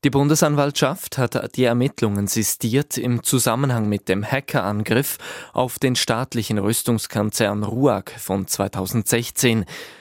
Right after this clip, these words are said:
Das bestätigt der Sprecher der Bundesanwaltschaft gegenüber Radio S R F. Man habe die Täter respektive deren Aufenthaltsort nicht eruieren können. In Kolumbien ist eine Initiative zur Korruptionsbekämpfung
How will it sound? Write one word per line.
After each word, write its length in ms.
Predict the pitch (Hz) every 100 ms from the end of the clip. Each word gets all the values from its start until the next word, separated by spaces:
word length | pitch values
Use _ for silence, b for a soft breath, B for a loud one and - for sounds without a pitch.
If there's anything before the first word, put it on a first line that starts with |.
| B
Das 240 | - 98 -
bestätigt 720 | 107 - 113 - 156 - -
der 140 | 120
Sprecher 500 | 107 - 117 156 127
der 140 | 101 95
Bundesanwaltschaft 1000 | 104 110 110 113 113 113 - 120 - -
gegenüber 520 | 127 127 123 120 110
Radio 320 | 104 101 131
S 300 | - 113 -
R 100 | 101
F. 320 | 104 98 - - _ B B B B
Man 160 | 117 117
habe 180 | 123
die 200 | 131 123
Täter 600 | - 127 104 - 170 160
respektive 720 | 120 120 - 113 - 123 120
deren 260 | 107 107 107
Aufenthaltsort 1120 | - 131 151 110 98 101 98 - 90 127 - B B B
nicht 400 | 139 139 - -
eruieren 640 | - 110 95 98 101 98 -
können. 420 | 117 104 92 - _ _ _ _ _ - B B B B B
In 140 | 143
Kolumbien 540 | 143 147 123 131 151 156
ist 240 | 143 -
eine 220 | 127 135
Initiative 840 | 135 135 131 - 113 - 139 - 104
zur 240 | - 101
Korruptionsbekämpfung 1400 | - 113 117 - - 113 143 - 117 - 98 - 139 151